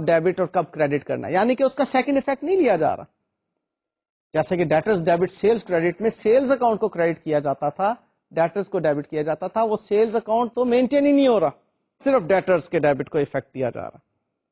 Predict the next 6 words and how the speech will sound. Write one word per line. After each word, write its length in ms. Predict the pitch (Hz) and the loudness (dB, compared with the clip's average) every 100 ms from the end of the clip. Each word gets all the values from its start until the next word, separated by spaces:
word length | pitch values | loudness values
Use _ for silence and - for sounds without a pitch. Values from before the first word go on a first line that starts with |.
| _ _ _ _ _ _ _ _ | _ _ _ _ _ _ _ _
اسی 200 | 202 202 | -4 -2
طرح 180 | 226 233 233 | 2 2 4
سے 180 | 254 262 - _ _ _ | 2 2 -4 _ _ _
credit 300 | - 220 247 | 0 2 2
پرچیزز 440 | 247 - 233 240 226 | 0 0 0 0 2
میں 240 | 269 285 | 2 2